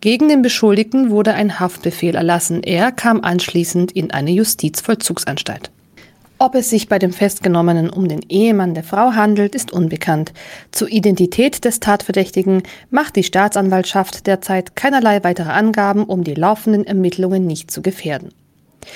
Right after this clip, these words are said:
Im Wohnhaus des Tatopfers in Düren sichern seit Dienstag zahlreiche Kriminaltechniker der Heidelberger Kripo unter Einbindung des Landeskriminalamts Baden-Württemberg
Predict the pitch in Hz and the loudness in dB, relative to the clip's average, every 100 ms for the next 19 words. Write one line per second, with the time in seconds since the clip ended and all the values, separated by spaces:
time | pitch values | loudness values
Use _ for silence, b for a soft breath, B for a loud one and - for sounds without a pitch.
0 | B B B 214 185 226 302 240 196 190 | B B B 4 6 6 6 4 2 0
1 | 160 - - 170 - 226 - 190 185 165 | -4 -6 -2 -2 0 -2 0 -2 -2 -6
2 | 165 165 185 240 294 320 - 254 285 262 | -2 0 2 2 2 0 -2 0 2 2
3 | 170 160 - 180 180 185 185 - - 226 | 0 -4 -2 0 0 0 -2 -4 -4 2
4 | 240 247 226 220 214 - 220 220 202 175 | 2 4 0 0 -4 0 2 4 4 2
5 | 180 175 - 185 185 185 196 B B 196 | 0 -6 -4 -4 -2 -2 -4 B B 0
6 | 185 202 220 190 180 165 220 233 277 285 | 2 2 2 0 -2 -2 0 0 2 2
7 | 330 320 208 175 - 165 190 202 202 190 | 0 -6 -6 -6 -4 0 2 2 2 2
8 | 190 175 - 175 180 180 - 175 165 196 | 2 0 -2 -2 0 -2 -4 -2 2 2
9 | 202 196 202 - 170 160 208 220 208 202 | 2 2 0 -2 -4 -2 -2 0 2 2